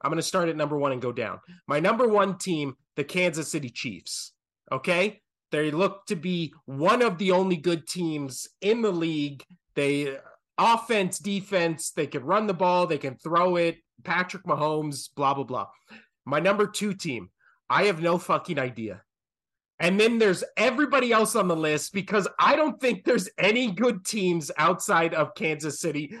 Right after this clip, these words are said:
I don't know what to make of this, uh, season. These teams, the Giants are getting the doors blown off them at seven and three against a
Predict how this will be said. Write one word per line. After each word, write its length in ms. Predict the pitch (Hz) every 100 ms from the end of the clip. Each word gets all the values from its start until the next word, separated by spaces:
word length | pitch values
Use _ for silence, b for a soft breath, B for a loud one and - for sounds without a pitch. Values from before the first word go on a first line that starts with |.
| 202 _
I 100 | -
don't 160 | 554 240
know 160 | 220
what 460 | 165 135 143 214 254 -
to 140 | 254
make 460 | 180 151 143 135 _ _ _ _
of 220 | 151 143 139
this, 480 | 156 143 - - - _ _ _ _ _
uh, 320 | 151 139 131 120
season. 920 | - - 220 247 208 240 220 220 214 _ _ -
These 460 | 135 170 180 147 -
teams, 600 | - 208 226 226 226 165
the 120 | 185
Giants 720 | 151 127 170 190 233 233 180
are 120 | 180 165
getting 300 | 190 190 165
the 80 | 156
doors 500 | 110 160 165 202 180
blown 300 | 190 180 185
off 260 | 180 180
them 200 | 208 208
at 180 | 185 139
seven 380 | - - 165 180
and 140 | 170
three 320 | - 170 185 180
against 440 | 165 160 151 -
a 240 | 165 135